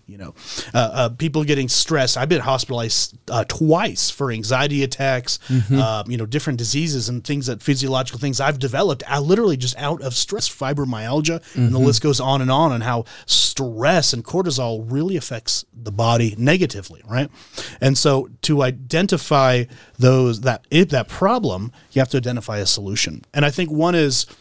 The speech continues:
Speaker 1: that whole ten X thing, right? Is, is, is just go out there, beast mode, kill it,
Speaker 2: Mm-hmm.
Speaker 1: but then wha-, at what risk, right?
Speaker 2: Mm-hmm.
Speaker 1: At risk of your faith or your family or your health or who you are. Are you taking time to go hiking,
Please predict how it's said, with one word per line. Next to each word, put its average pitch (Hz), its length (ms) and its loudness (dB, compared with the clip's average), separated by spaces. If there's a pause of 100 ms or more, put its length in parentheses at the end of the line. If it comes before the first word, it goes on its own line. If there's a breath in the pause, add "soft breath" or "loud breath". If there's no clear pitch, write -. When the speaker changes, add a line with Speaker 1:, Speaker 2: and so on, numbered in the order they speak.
(100)
Speaker 1:
that 147 140 4
whole 147 120 2
ten 151 240 -2
X 131 240 -2
thing, 120 240 -4
right? 139 220 2
Is, 127 160 0 (240 loud breath)
is, 131 180 2
is 135 140 -2
just 123 200 -2
go 151 180 4
out 143 140 2
there, 143 200 2
beast 147 360 0
mode, 143 300 2
kill 143 260 2
it, 135 140 -2
Speaker 2:
Mm-hmm. 131 360 6
Speaker 1:
but 131 140 0
then 127 380 0 (180)
wha-, 135 380 2
at 135 200 0
what 135 340 0
risk, 120 520 -4 (220)
right? 120 340 2
Speaker 2:
Mm-hmm. 123 40 0
Speaker 1:
At 123 180 -2
risk 151 320 0
of 131 140 -2
your 123 120 -4
faith 131 360 -2
or 127 60 -4
your 123 160 -4
family 127 420 0
or 131 160 -2
your 127 160 0
health - 440 -2 (280 loud breath)
or 139 180 4
who - 180 -4
you 135 320 2
are. 113 260 0
Are 92 80 -8
you 110 100 -6
taking 165 340 -2
time 156 200 2
to 151 60 0
go 143 140 2
hiking, 220 440 -2